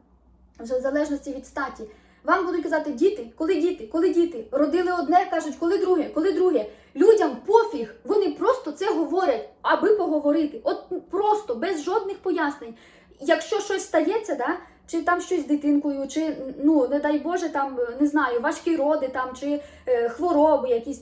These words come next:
ну, розумієте, різні, да, то, ну, вам ніхто не дасть ні копійки для того, щоб вилікувати, для того, щоб пройти, для того, щоб допомогти. Типу, розбирайся сама. Або, наприклад, якщо у вас там вже п'ятеро дітей, чи там, да, ну, утрірую це все.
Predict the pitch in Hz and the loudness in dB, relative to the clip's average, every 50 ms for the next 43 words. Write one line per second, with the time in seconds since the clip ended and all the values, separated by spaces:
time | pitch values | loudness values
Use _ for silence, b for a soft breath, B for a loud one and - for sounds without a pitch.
0 | - 320 311 330 311 302 339 370 415 403 320 302 339 339 339 285 262 233 233 277 | -4 -4 -2 -2 -2 -2 0 -2 -2 -2 0 2 4 4 2 2 -2 -2 -2 -2
1 | 349 - B B B B B B B _ - 381 403 403 415 381 349 - - 359 | -2 -4 B B B B B B B _ -2 -2 0 2 4 4 4 4 2 0
2 | 392 339 285 - 349 403 440 480 494 466 - 508 480 403 320 254 - 403 381 - | 0 0 0 0 0 0 0 0 0 2 2 0 0 0 -2 -2 -2 -4 -2 2
3 | 311 311 302 330 285 403 440 427 - 294 214 - 269 277 349 349 339 - - 277 | 2 2 2 0 -2 -2 -4 -4 -4 -6 -6 -4 -4 -4 -4 -6 -6 -6 -6 -6
4 | 240 226 302 370 339 349 - 330 294 277 - - 240 247 294 285 370 370 359 - | -4 0 0 2 2 2 0 0 -2 -4 -4 -4 -6 -6 -6 -4 -4 -4 -4 -6
5 | - 339 311 - 285 285 285 277 - 311 330 294 269 254 - 349 370 359 359 - | -6 -8 -8 -6 -4 -4 -2 -2 -2 -2 -2 -2 -2 -4 -2 -2 -4 -4 -4 -6
6 | 320 285 302 294 285 - 285 285 294 294 - 359 339 311 294 B B B B B | -8 -6 -6 -6 -4 -4 -2 -2 -2 -2 -2 -2 -2 -2 -2 B B B B B
7 | B _ - - _ _ - 381 370 381 359 349 359 359 294 285 349 392 415 453 | B _ -20 -20 _ _ 0 2 2 2 2 0 0 0 0 0 0 0 0 -2
8 | 427 440 427 - 427 440 440 403 311 247 - B B B B 247 269 - 370 381 | -2 -4 -6 -6 -8 -8 -6 -6 -6 -8 -8 B B B B -4 -2 0 0 0
9 | 381 359 370 392 392 403 330 294 294 311 311 - 381 370 330 330 320 - 320 294 | 0 0 0 0 0 0 0 0 0 -2 -2 -2 -6 -4 -4 -4 -4 -2 -2 -2
10 | 285 302 285 - 330 359 359 - 330 320 294 277 320 294 302 311 359 330 - 285 | -2 -2 -2 -2 -2 -2 -2 -2 -2 -4 -2 -2 -2 -2 0 -2 -2 -2 -6 -8
11 | 277 277 262 254 247 285 359 349 B B B B - 302 302 - 294 294 - - | -6 -6 -6 -6 -4 -4 -4 -6 B B B B 0 0 0 0 -2 -4 -2 0
12 | 359 349 320 277 254 240 233 226 240 226 - - 240 233 226 | 0 0 0 -2 -4 -6 -6 -6 -6 -6 -4 -4 -6 -6 -6